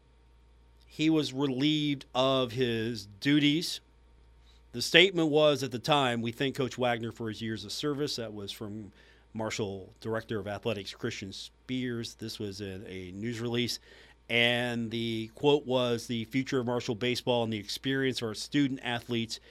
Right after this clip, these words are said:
as well as the completion of our new baseball stadium, will continue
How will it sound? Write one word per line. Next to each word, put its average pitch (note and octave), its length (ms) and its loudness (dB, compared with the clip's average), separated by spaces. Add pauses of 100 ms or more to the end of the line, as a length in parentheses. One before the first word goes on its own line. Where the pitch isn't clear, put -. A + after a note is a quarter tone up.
(300)
as A#2 220 0
well A#2+ 420 2
as A#2+ 260 0
the A2+ 60 -6
completion B2 540 -2
of G#2+ 100 -4
our G#2+ 60 -6
new G#2+ 160 -4
baseball A2 440 -4
stadium, A2+ 480 -2 (380)
will A#2 240 2
continue D#3 800 4